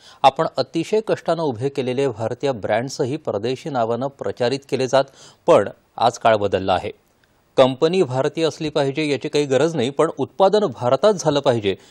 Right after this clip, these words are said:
अशी आता लोकांची मानसिकता बनली आहे, असं पंतप्रधान म्हणाले. यावर्षी आपण भारतीय स्वातंत्र्याचा अमृत महोत्सव साजरा करणार आहोत. नवे संकल्प करण्याचा आणि नवी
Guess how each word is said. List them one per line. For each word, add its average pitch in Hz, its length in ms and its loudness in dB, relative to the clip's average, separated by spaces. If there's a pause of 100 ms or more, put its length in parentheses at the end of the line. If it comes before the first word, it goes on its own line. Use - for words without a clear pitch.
(160)
अशी 131 220 -2
आता 156 200 0
लोकांची 113 440 -4
मानसिकता 107 600 -4
बनली 95 300 -6
आहे, 101 180 0
असं 131 200 -2
पंतप्रधान 98 580 -6
म्हणाले. 95 340 -2 (800)
यावर्षी 165 340 6
आपण 156 220 0
भारतीय 131 420 -2
स्वातंत्र्याचा 117 760 0
अमृत 113 320 -8
महोत्सव 104 420 -6
साजरा 113 400 0
करणार 113 280 0
आहोत. 113 220 2 (600)
नवे 175 180 6
संकल्प 202 440 0
करण्याचा 104 460 0
आणि 107 160 -2
नवी 117 280 -4